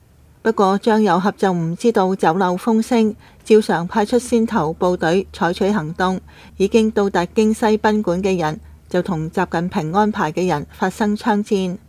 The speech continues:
據講，習近平身邊嘅警衛死咗九個，張又俠嘅人死咗幾十個。張又俠同劉振立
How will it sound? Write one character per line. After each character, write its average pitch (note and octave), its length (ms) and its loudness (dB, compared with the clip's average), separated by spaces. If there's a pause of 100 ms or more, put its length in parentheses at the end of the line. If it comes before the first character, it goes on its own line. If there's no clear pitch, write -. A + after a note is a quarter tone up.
(480)
據 G3 60 2
講， F#3+ 340 0 (100)
習 - 180 0
近 F#3 180 -2
平 F3+ 260 -4
身 A3+ 260 0
邊 A3+ 220 2
嘅 G3 260 2
警 F3+ 220 -2
衛 F#3+ 300 2
死 - 180 -2
咗 F#3 240 0
九 F3 220 0
個， F#3+ 360 0 (300)
張 A3+ 180 4
又 F#3 160 4
俠 F3+ 140 -2
嘅 G3 180 -2
人 D#3 240 -2
死 - 200 -4
咗 F3 340 -2
幾 F3+ 140 -2
十 - 120 -6
個。 F#3 400 -2 (720)
張 A#3 160 4
又 G3 160 4
俠 F#3+ 220 -4
同 F3+ 220 -4
劉 E3+ 180 -2
振 G#3 200 -2
立 G3+ 80 2